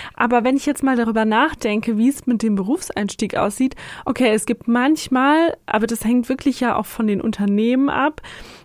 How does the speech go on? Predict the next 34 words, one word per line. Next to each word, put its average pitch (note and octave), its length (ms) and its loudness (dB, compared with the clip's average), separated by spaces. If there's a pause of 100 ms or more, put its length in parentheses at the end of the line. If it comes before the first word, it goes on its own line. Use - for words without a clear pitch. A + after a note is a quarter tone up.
gibt's - 280 -2
so, A#3+ 380 4
ähm, G#3 320 2
Programme A3+ 640 0
in C#4 580 2 (300)
Firmen, C#4 640 4
im A3 180 2
Team D4 320 2
sozusagen, A#3+ 720 -2 (420)
wo A3+ 160 2
dann A#3 240 4
vielleicht G#3 340 0
ein A#3 60 0
Älterer A#3+ 400 0
für A3+ 120 -4
dich - 180 -2
zuständig D#4 540 2
ist, D4 180 -2
also A3+ 220 0
so A3 100 2
ein A3 80 2
Ansprechpartner. C4 1080 0 (560)
Aber A#3 320 4
ich - 120 -4
muss B3+ 260 -2
echt C4 220 -2
darüber B3+ 200 0
nachdenken, A#3+ 460 -2
so A3 80 0
Berufseinstieg, B3 720 -4
da B3+ 140 -2
wird A#3+ 120 -4
das C4 100 -6
eigentlich A#3+ 440 -4